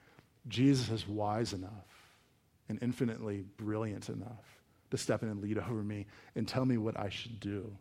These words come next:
And the natural consequence then in your life and mine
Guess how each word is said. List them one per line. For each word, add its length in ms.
And 120
the 60
natural 280
consequence 600
then 320
in 80
your 160
life 340
and 140
mine 520